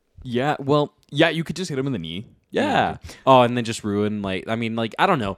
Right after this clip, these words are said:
Speaker 2: Getting shot in, like, the knee or the hip would maybe be worse than, like, getting killed, in my opinion.
Speaker 1: I think getting shot in the fucking kneecap, nightmare.
Speaker 2: <sighs> It's
Speaker 1: Nightmare
Speaker 2: fucking awful.
Speaker 1: scenario.
Speaker 2: I still think hip's pretty bad, dude. Like,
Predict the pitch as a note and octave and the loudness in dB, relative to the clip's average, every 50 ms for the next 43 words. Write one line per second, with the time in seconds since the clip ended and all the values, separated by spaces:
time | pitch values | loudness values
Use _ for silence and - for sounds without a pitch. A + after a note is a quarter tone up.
0 | - - - _ - D3 D#3 E3 D3+ - - F#3+ G3+ - F3 F3 E3+ D#3 - - | -10 -18 -10 _ 0 2 2 2 2 2 0 0 0 0 -4 -8 -8 -6 -6 -6
1 | G2+ G2 G2 G#2 G#2+ A2 G#2+ F2 E2+ E2+ - G#2 G#2 G2 _ - G2+ F#2 F2+ F#2 | -6 -4 -4 -4 -2 -2 -4 -4 -6 -8 -6 -6 -6 -6 _ -8 -10 -10 -8 -10
2 | F#2 F2+ F#2 F#2 G#2 G#2 F2 G2+ F#2+ F2+ D#2 F2 F2 E2+ E2+ - - - - - | -10 -8 -8 -6 -8 -8 -8 -8 -8 -8 -6 -6 -6 -6 -6 -6 -8 -10 -10 -10
3 | E2+ D#2+ E2 E2 F2 E2+ F2 E2 D#2 - - - _ - - - F2+ E2+ E2 E2 | -12 -10 -10 -10 -10 -8 -8 -10 -12 -14 -20 -20 _ -18 -12 -10 -10 -8 -10 -12
4 | D#2 - - D#2+ D#2+ D#2+ E2 D#2+ D#2 D#2 D#2 D2+ D2+ - E2 D#2 B1 C2+ C#2+ D#2 | -14 -16 -16 -14 -14 -14 -14 -14 -14 -14 -14 -14 -14 -14 -16 -16 -14 -14 -14 -14
5 | D#2 E2 - _ _ _ _ _ _ _ - - C#3+ C#3 _ - _ _ - D3 | -16 -16 -20 _ _ _ _ _ _ _ -18 -16 -16 -16 _ -20 _ _ -6 -4
6 | D3+ D#3 F3 F#3 E3+ D3 B2+ B2 A#2+ - - C3+ B2 G#2 G2+ - _ - A#2 - | -4 -2 -2 -4 -4 -4 -6 -6 -6 -6 -6 -6 -6 -6 -12 -14 _ -12 -12 -10
7 | - G2 F#2+ F2+ - - - E2 - - A#2+ A#2+ C3 C3+ - _ _ _ _ _ | -10 -14 -14 -14 -16 -18 -20 -18 -14 -10 -10 -8 -8 -10 -12 _ _ _ _ _
8 | _ - E2+ F#2 F2 F2+ F#2 - F#2+ E2+ E2 D#2 D2+ _ _ - G#2+ G#2 G#2 G#2+ | _ -16 -14 -12 -10 -10 -10 -10 -12 -12 -12 -14 -16 _ _ -16 -12 -10 -8 -8
9 | G2 G#2+ A2 A2+ G#2 G2+ G2+ E2+ D2 F2 F2+ E2+ D#2+ D#2+ E2+ - E3+ D#3+ C#3 - | -8 -6 -8 -8 -8 -8 -8 -6 -6 -6 -6 -8 -8 -6 -2 0 0 0 -2 -2
10 | - D#3 C3 G#2 A2+ G2+ F#2 - - G2 - - - - - F#2+ F2 - - F2 | -4 -4 -4 -4 -4 -6 -8 -8 -10 -10 -10 -10 -14 -10 -8 -8 -8 -8 -6 -6
11 | F#2 F#2+ F#2+ F#2 E2+ - F2+ F2+ F2 F2+ F2+ F2+ _ _ - - - - _ _ | -6 -6 -6 -8 -10 -10 -10 -8 -8 -8 -10 -14 _ _ -20 -20 -20 -20 _ _
12 | _ _ - - F2+ F2 F2 F2 D#2+ _ | _ _ -12 -10 -8 -8 -8 -8 -10 _